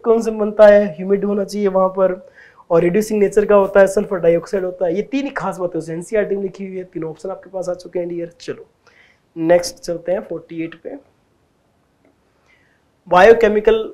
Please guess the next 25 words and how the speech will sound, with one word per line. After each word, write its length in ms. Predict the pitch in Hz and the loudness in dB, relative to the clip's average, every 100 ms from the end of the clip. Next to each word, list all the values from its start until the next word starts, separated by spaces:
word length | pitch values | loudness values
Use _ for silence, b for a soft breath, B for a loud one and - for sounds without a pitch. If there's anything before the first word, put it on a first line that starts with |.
| - | -4
oxygen 460 | 185 - 196 208 | -4 -4 0 2
demand, 320 | 190 185 196 170 | 2 2 0 0
बीओडी 300 | 170 180 196 | 0 0 -2
बहुत 200 | 160 180 | -4 -4
important 500 | 180 190 185 190 180 | -2 -4 -2 -4 -6
चीज़ 180 | 180 202 | -6 -6
है, 80 | |
और 420 | - - 185 - - | -2 2 2 0 -10
ये 160 | 175 254 | -8 -4
यही 280 | 214 226 277 | 0 2 6
बात 180 | 247 240 | 6 4
बताता 380 | 214 220 220 | 2 2 2
है 80 | 233 | 2
कि 80 | 240 | 0
वो 260 | 240 254 254 247 | 0 0 0 -6
उसमें 440 | 233 247 240 240 240 _ _ | -10 0 2 2 -2 _ _
भाई 340 | 175 190 208 - - | -2 0 -2 -12 -16
जो 160 | 180 196 196 - | 0 4 4 4
organic 380 | 185 190 208 226 | 6 6 4 0
impurities 560 | 202 202 202 196 202 160 | -2 4 4 4 2 0
है 60 | 185 - _ - | -2 -4 _ -14
वो 80 | 175 | -14
कितनी 300 | - - 202 | -14 -6 -2
ज़्यादा 260 | 196 190 196 | 2 2 2
है, 140 | 180 | 0